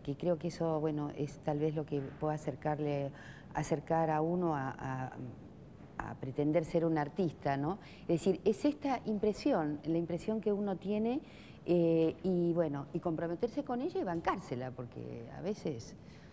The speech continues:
no sé, no, no es tan fácil, ¿no? Eh, y de pronto te dicen que no, eh, pero uno tiene que ser muy,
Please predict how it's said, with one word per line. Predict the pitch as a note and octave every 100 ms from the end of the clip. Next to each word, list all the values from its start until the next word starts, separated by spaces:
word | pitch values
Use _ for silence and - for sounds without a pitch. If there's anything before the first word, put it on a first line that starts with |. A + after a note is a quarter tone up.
| - -
no | C#3
sé, | - B2 B2+ -
no, | C#3 D#3
no | C#3+
es | D#3
tan | - D3+
fácil, | A#3+ C4+ - C3 C3
¿no? | C#3 G3 C#4+ - - - -
Eh, | C#3+ C#3+
y | - F3
de | D3+
pronto | F#3 F#3+ G3+
te | E3
dicen | D#3 D3 D3+ C3+
que | C#3
no, | G#3 C4 A3+ G#3 - -
eh, | C3+ C#3+ C3+ C3+
pero | D3+ D#3 -
uno | A3 A#3+
tiene | A3+ A3
que | G3+
ser | G3 G#3
muy, | G#3 G#3+ G#3+ G3+